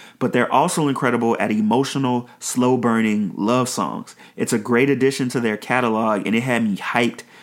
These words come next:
for what they would do next. Must-listen songs from this album: Gave Your Love Away, Body Talk, One I Want, You, My Imagination, and then honestly the outro.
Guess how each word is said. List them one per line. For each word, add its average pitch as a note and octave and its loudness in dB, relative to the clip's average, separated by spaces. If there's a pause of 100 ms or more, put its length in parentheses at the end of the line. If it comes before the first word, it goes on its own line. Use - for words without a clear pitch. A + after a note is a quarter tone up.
(100)
for - -2
what A2 2
they G#2+ 2
would G2+ 0
do G#2 0
next. - -6 (320)
Must-listen D3 0
songs A#2 -2
from G#2+ -2
this G#2 -4
album: F#2+ -4 (140)
Gave C3 2
Your B2+ 2
Love A2+ 2
Away, G2 -2 (180)
Body A#2+ 2
Talk, - -6 (240)
One B2 2
I C3 4
Want, G#2+ 2 (220)
You, B2 2 (200)
My A#2 4
Imagination, B2+ 0
and A#2 -2
then B2+ 2
honestly D4+ 2
the G3+ 2
outro. C3+ -2